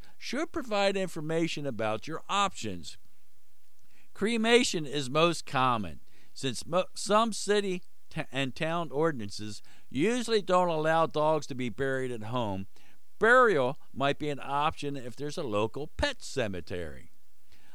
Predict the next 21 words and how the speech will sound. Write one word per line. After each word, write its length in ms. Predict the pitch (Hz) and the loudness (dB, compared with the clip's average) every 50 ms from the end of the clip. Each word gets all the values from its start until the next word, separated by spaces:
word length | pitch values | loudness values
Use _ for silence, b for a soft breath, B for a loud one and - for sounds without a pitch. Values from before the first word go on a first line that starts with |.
| b b b b - | b b b b 4
I 180 | 127 143 143 | 6 6 6
had 380 | 139 143 160 180 190 190 - - | 6 4 2 4 4 2 2 0
all 360 | - - 143 170 190 196 196 | -2 -2 0 0 0 0 0
my 200 | 202 202 196 190 | 0 0 -2 0
pups 360 | - - 151 143 143 - - | 0 0 0 0 0 -2 -6
cremated. 760 | - - - 123 123 123 110 101 95 90 85 80 76 67 - - - - - b b b b b b - 131 | -6 -4 -2 0 0 0 0 0 -2 -2 -4 -4 -6 -6 -8 -8 -8 -8 -8 b b b b b b 0 4
Both 320 | 160 196 226 220 - - | 6 6 6 4 0 -2
clinics 420 | - 196 185 180 170 165 - - - | -2 -2 0 0 -2 -2 -4 -4 -4
offered 440 | 127 127 139 151 160 - 175 170 160 | 0 0 2 2 0 -2 -4 -4 -4
to 100 | 147 127 | -4 -2
have 240 | 135 139 139 135 | 0 0 0 0
their 140 | 120 143 143 | 0 -2 -2
people 400 | - - 147 139 127 - 135 131 | 0 -2 -2 -2 -2 -4 -4 -4
take 300 | - - 131 127 123 - | -2 -2 -2 0 -2 -4
the 60 | 127 | -6
pups 360 | 107 - 120 110 104 - - - | -4 -2 -2 -2 -2 -2 -4 -4
to 100 | 113 104 | -4 -4
the 80 | - | -4
pet 240 | - - 110 90 - | -2 -4 -4 -4 -4
cre-, 240 | - - 104 92 - - | -6 -6 -6 -6 -6 -6
crematorium. 800 | - - - 208 190 143 104 87 - 117 101 92 87 80 69 67 | -6 -4 -4 -4 -2 -2 -4 -2 -2 -4 -4 -2 -4 -4 -6 -6